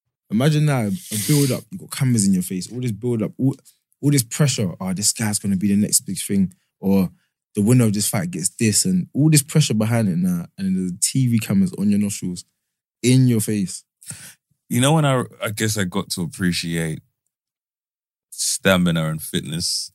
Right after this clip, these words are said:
Speaker 2: in kind of combat sports, essentially, is when I watched that, um, Bouncer and Arms fight, 'cause Arms is one of the
Speaker 1: <laughs>
Speaker 2: fittest people I know, and he was finished. And that's when you start to realize there's a whole different level
Speaker 1: Yeah, yeah, yeah.
Speaker 2: of fitness when it comes to boxing, 'cause it's so different.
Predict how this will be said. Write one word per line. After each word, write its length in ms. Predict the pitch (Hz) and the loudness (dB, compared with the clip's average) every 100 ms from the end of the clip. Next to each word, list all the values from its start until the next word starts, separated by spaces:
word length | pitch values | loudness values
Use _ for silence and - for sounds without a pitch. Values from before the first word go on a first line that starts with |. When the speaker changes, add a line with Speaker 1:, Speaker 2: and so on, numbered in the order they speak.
| - | -4
Speaker 2:
in 440 | 78 76 - - | -2 -2 -6 -10
kind 240 | - 101 90 | -8 -4 -4
of 120 | 90 | -6
combat 440 | - 92 82 - | 0 4 4 2
sports, 380 | - - 87 76 | -4 2 2 2
essentially, 520 | - 78 - - 95 - _ _ _ - | -2 -2 -2 -4 -8 -10 _ _ _ -8
is 120 | 80 | 0
when 100 | 85 | 4
I 40 | 82 | 6
watched 260 | 85 85 | 4 2
that, 280 | 82 80 - | 0 0 0
um, 500 | 69 71 - 80 82 - | -2 -2 -4 -8 -8 -2
Bouncer 320 | 82 80 78 | 0 0 0
and 100 | - | 2
Arms 260 | 92 80 | 4 2
fight, 280 | - 82 - | 2 -2 -2
'cause 140 | - - | -10 -6
Arms 220 | 110 110 135 | 0 2 2
is 140 | 180 | 2
one 140 | 180 | 2
of 60 | 160 | 4
the 180 | 185 185 | 4 4
Speaker 1:
<laughs> 0 | |
Speaker 2:
fittest 340 | - - 165 | 4 2 0
people 300 | 104 95 92 | 2 2 4
I 120 | 87 | 2
know, 260 | 82 98 - - - _ - | 0 -2 -2 -8 -20 _ -6
and 180 | 85 - 95 | -6 -4 0
he 140 | 98 | 0
was 220 | 82 82 | 0 -4
finished. 540 | - 101 87 - - - _ _ - | -4 -4 -4 -6 -10 -14 _ _ 0
And 100 | 101 | 2
that's 140 | 110 | 4
when 100 | 113 | 4
you 60 | 98 | 2
start 280 | - 113 90 | 2 -2 -2
to 80 | 98 | 0
realize 340 | 98 90 87 | 2 2 0
there's 180 | 85 82 | -4 -8
a 60 | |
whole 400 | 85 - 110 113 | -10 -4 0 2
different 440 | 104 107 107 85 87 | 2 0 -2 -4 0
level 220 | 98 92 | 0 0
Speaker 1:
Yeah, 220 | 87 87 | -2 -4
yeah, 160 | 90 87 | -6 -8
yeah. 80 | 85 | -6
Speaker 2:
of 100 | 85 | -8
fitness 720 | - - 104 - 85 82 - - | -6 0 0 0 -2 -2 -2 -2
when 180 | 90 90 | 2 2
it 100 | 87 | 2
comes 240 | 95 80 | 0 -2
to 60 | - | -2
boxing, 340 | 98 92 - | 0 0 -2
'cause 160 | - 85 | -6 -6
it's 80 | 82 | -4
so 260 | - 110 95 | 2 2 2
different. 380 | 107 - 71 | 0 -4 -12